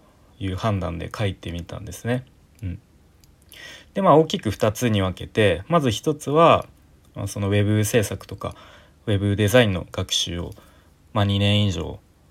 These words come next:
学習を継続しておりますと。で、まあ、基本的に独学を中心で、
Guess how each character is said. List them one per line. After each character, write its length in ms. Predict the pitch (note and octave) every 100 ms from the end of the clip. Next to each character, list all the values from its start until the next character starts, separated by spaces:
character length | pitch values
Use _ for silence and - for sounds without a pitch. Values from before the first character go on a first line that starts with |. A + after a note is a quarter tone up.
| _
学 280 | G2+ F2 -
習 200 | - F#2+
を 60 | E2+
継 240 | G2+ F#2+
続 440 | F2 - F2 F2
し 120 | E2+ -
て 120 | F2+
お 80 | F2+
り 80 |
ま 140 | F2 E2+
す 140 | -
と。 180 | F2+ F2 - - - - _ _ _ _ _
で、 100 | E3
ま 100 | D#3
あ、 20 | A2
基 120 | B2
本 200 | A2 A2+
的 220 | A#2 D3
に 100 | E3
独 240 | A#2+ G#2 G#2
学 560 | G#2 - G2 G2 F#2+
を 100 | G2
中 180 | G2 G#2
心 240 | - G2
で、 280 | B2+ D#3 -